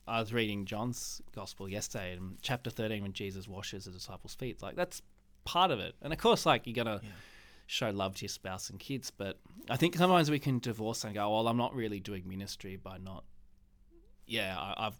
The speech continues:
Speaker 1: looking after a sick relative, or, "I just go to work," or I'm retired and I don't do anything special." And, man, it was just a, I don't know,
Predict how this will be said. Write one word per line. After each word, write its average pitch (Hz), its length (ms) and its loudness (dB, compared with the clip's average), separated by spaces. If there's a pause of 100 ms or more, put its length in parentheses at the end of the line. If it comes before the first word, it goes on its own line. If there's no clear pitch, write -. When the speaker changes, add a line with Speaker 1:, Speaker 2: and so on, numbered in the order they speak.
Speaker 1:
looking 113 280 -4
after 98 280 -10
a 92 60 -10
sick - 260 -12
relative, 95 440 -10
or, 95 200 0
"I 110 100 2
just 107 200 -2
go 110 160 0
to 98 80 0
work," 95 360 -2
or 107 120 4
I'm 131 280 8
retired 107 400 2
and 104 80 -6
I 104 60 -4
don't 107 80 -6
do 113 80 -6
anything 95 160 -8
special." 104 560 -8
And, 104 320 -10 (600)
man, 117 100 0
it 110 80 0
was 107 160 -4
just 147 240 -4
a, 135 200 4 (680)
I - 40 -6
don't 123 80 -2
know, 113 160 -2